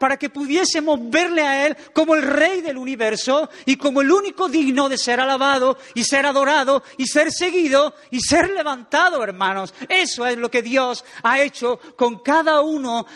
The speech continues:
de los que están aquí, y han sido salvados por Él, y han puesto su confianza, hermanos.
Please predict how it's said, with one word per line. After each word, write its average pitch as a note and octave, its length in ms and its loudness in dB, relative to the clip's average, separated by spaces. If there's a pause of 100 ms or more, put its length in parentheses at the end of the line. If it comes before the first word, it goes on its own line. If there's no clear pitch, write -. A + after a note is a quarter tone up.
de A3 140 0
los A3 140 -2
que B3+ 80 -4
están B3+ 320 -2
aquí, A#3 420 -2 (140)
y G#3+ 80 2
han A3+ 140 0
sido A3 300 -4
salvados A3 720 -2
por F#3 220 -2
Él, G3 240 0 (160)
y A3+ 120 0
han A#3 120 -4
puesto B3 300 -4
su - 200 -12
confianza, G#3+ 800 -4
hermanos. F3 460 -4